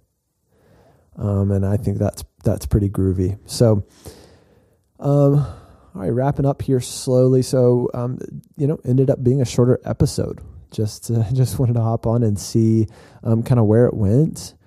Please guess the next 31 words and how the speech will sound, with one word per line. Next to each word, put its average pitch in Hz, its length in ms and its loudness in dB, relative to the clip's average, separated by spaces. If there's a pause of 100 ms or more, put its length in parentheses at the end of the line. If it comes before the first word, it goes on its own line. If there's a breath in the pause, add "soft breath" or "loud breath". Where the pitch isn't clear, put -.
(260 soft breath)
and 107 340 0
what 113 100 2
I 117 40 0
could 107 140 -2
share 104 180 -2
with 113 140 0
you 120 60 2
today 110 500 2
about 104 480 -6 (320)
fear, 151 580 0 (120)
how 120 120 0
to 107 100 0
name 110 340 0
it, 131 100 0
how 113 120 0
to 107 80 -2
manage 107 440 0
it, 117 80 2
how 110 140 -4
to 107 80 0
work 104 240 -6
through 113 420 0
it - 160 -2
in 120 80 -4
your 101 140 0
life 98 300 0
and 107 80 0
in 104 60 0
your 101 100 0
business. 104 500 -2
So, 113 360 -2